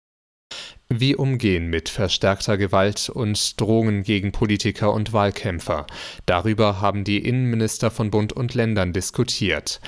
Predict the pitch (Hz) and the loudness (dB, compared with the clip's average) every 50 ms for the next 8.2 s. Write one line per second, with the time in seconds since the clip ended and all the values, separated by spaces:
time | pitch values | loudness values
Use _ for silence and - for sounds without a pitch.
0 | - - - - - - 104 92 85 85 82 - - 110 120 127 123 120 - - | -14 -14 -14 -14 -6 -2 0 0 0 0 0 2 2 2 4 2 0 -2 -2 -4
1 | 127 110 113 107 107 104 101 104 98 98 - 120 123 123 123 117 113 110 110 - | -2 0 2 2 0 2 2 2 2 2 2 0 0 0 0 0 0 0 0 -2
2 | - - 117 - - 113 107 - - 110 101 98 95 - - - 143 131 - 127 | -2 -4 -6 -4 -2 -2 -2 -2 -2 0 0 0 0 -2 -2 -4 -4 -4 -2 -4
3 | 107 95 - - - - - 101 98 95 - 123 131 127 - - - 131 123 - | -4 -2 -4 -6 -4 0 2 2 2 2 2 0 0 0 -4 -2 -2 -2 -2 0
4 | 143 135 127 131 123 117 - 127 123 - - - 131 123 127 - - - 123 120 | -2 -4 -2 -2 -4 -2 -2 -2 -2 -2 -2 0 0 0 0 -2 -2 0 0 0
5 | 117 - 131 131 131 127 - - - 101 90 - - - 120 104 98 95 - - | 2 2 0 2 2 2 0 2 2 2 2 0 -2 -4 -2 -2 -2 -2 -2 0
6 | - 104 - - - 107 98 107 104 98 - - 120 110 104 113 104 101 101 101 | 0 0 0 0 0 0 0 0 -2 -4 -2 -2 -2 0 2 2 2 2 2 0
7 | 107 113 - 127 127 123 - 127 113 - - - - 98 - - - 87 80 76 | -2 -2 -2 -2 -2 0 2 0 0 0 -2 -4 -2 -2 0 0 0 0 0 0
8 | - - - - | -2 -6 -8 -8